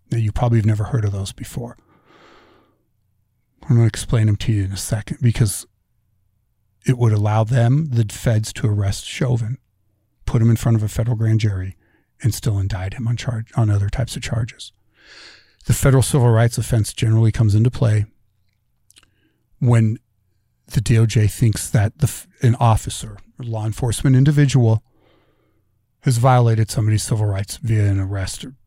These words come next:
physical, some type of assault or something like that. What wasn't talked about this week, and I went to the Department of Justice website, please don't believe me, they have taken at least two grand juries. One was in Louisiana, and I think another one was in maybe Virginia or North Carolina,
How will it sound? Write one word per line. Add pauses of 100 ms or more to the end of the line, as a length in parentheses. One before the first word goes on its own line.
(100)
physical,
some
type
of
assault
or
something
like
that. (1600)
What
wasn't
talked
about
this
week,
and
I
went
to
the
Department
of
Justice
website,
please
don't
believe
me, (1500)
they
have
taken
at
least
two
grand
juries.
One
was
in
Louisiana,
and
I
think
another
one
was
in
maybe
Virginia
or
North
Carolina,